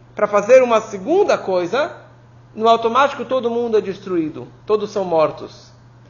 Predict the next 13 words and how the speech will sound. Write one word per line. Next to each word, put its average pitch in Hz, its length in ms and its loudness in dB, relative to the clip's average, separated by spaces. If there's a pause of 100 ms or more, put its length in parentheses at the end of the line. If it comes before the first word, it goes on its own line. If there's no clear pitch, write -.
(220)
E 175 100 -2
que 202 160 2
essa, 277 260 6
na 233 100 -2
verdade, 214 440 2
é 208 40 4
a - 20 2
ideia 220 260 2
desse, - 200 -10
desse 190 280 2
primeiro 208 380 2
versículo, 175 640 -8 (240)
"Ve'avarti", 240 1120 2